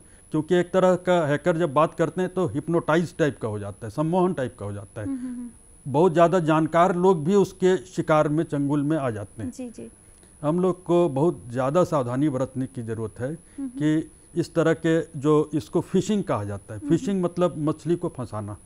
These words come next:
Speaker 2: जी।
Speaker 1: तो इसी प्रकार से आपके पास एक लिंक भेजा जाएगा
Speaker 2: जी।
Speaker 1: और उसमें कहा जाएगा कि आपको इनाम मिल रहा है
Speaker 2: जी।
Speaker 1: या फिर आपके साथ आपको ये पनिशमेंट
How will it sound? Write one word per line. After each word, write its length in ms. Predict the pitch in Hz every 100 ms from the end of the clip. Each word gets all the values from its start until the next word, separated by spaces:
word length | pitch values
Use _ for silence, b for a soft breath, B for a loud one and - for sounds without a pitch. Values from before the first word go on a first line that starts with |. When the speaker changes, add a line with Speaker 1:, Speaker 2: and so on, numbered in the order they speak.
| _ 262
Speaker 2:
जी। 200 | 254 240 _ _ -
Speaker 1:
तो 360 | 185 180 180 -
इसी 220 | 170 - 208
प्रकार 380 | 190 180 170
से 180 | 151 180
आपके 280 | 170 156 -
पास 320 | - 165 156 170
एक 200 | 156 139
लिंक 280 | 151 165
भेजा 300 | 135 131 123
जाएगा 380 | 107 107 104 151
Speaker 2:
जी। 420 | 175 - 247 247 - _ 143
Speaker 1:
और 220 | 143 156
उसमें 300 | 151 170 170
कहा 220 | 147 156
जाएगा 380 | 147 143 139 147
कि 300 | - 143 147
आपको 360 | 135 127 143
इनाम 220 | 123 110 117
मिल 180 | 117
रहा 240 | 113 113 107
है 160 | 107 101 _ -
Speaker 2:
जी। 220 | 220 247 226 - - - 165
Speaker 1:
या 140 | 156
फिर 260 | 151 165 151
आपके 400 | 151 - 165 160
साथ 260 | 160 147 143 - 147
आपको 560 | 139 - 156 156 151 147
ये 140 | 147
पनिशमेंट 520 | 151 147 143 165 165